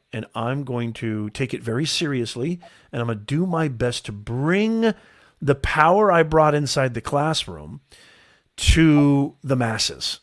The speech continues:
It was my way of scaling, basically, my ability to help students. And, you know, most of my reviews, I'm not trying to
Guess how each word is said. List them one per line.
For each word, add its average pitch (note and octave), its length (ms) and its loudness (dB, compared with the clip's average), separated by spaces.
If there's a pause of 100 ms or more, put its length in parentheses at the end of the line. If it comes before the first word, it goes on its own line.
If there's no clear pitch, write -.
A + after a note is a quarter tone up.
It C#3 60 -4
was C#3 160 0
my D3+ 240 4
way D3 180 4
of A#2+ 120 0
scaling, A#2+ 960 0
basically, A2 840 -4 (360)
my B2+ 580 4
ability C3 480 2
to A2+ 100 0
help B2+ 300 -4
students. A#2+ 680 -2
And, A2 440 -4
you C3 140 -4
know, A2+ 100 0
most D3+ 300 2
of D3+ 80 -6
my C#3 140 0
reviews, B2 500 0
I'm B2 80 0
not C3+ 140 -2
trying B2 180 -2
to G#2+ 160 -4